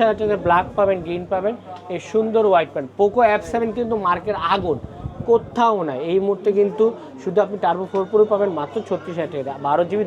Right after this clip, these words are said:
দুইশো ছাপ্পান্ন জিবি। এবং যারা ভাবতেছেন কুরিয়ারের মাধ্যমে নেবেন, আজকে সেম যেই প্রোডাক্ট পাঠাবেন,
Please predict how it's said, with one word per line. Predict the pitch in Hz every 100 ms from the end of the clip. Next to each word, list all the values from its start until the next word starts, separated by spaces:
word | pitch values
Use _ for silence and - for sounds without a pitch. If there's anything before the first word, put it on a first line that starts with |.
| 156
দুইশো | 180 214 190 262 - -
ছাপ্পান্ন | 165 - 208 175
জিবি। | 147 139 - - -
এবং | 156 160
যারা | 175 165
ভাবতেছেন | - 190 208 196
কুরিয়ারের | 220 220 214
মাধ্যমে | 196 202
নেবেন, | 196 202 170
আজকে | 170 214 -
সেম | 208 180
যেই | 160 190
প্রোডাক্ট | 208 208 -
পাঠাবেন, | 190 190 220